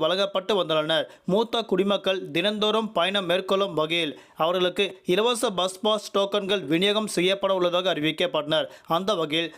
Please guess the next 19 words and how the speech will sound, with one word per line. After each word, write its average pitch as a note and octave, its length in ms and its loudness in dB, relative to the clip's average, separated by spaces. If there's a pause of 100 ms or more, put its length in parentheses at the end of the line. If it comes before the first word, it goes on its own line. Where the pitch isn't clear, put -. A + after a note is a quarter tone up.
(160)
தற்போது F3 440 0 (360)
சென்னை A3 280 0 (160)
மாநகர G3+ 320 2 (200)
போக்குவரத்து G3 560 0
கழகம் F3 360 0
சார்பாக D#3+ 480 0 (380)
சென்னை G#3+ 280 2 (140)
சேர்ந்த F#3 260 2 (220)
மூத்த G3+ 400 0
குடிமக்களுக்கு F3+ 640 2 (320)
பல்வேறு G3 420 2
வசதிகள் G#3 480 0 (120)
ஏற்படுத்தி F#3+ 520 0
வந்துள்ளனர். D#3 420 0 (340)
இந்த A3 140 2 (120)
நிலையில், D#3+ 320 0 (260)
ஜூலை A3+ 280 2 (100)
மாதம் E3+ 300 0
முதல் D#3 260 2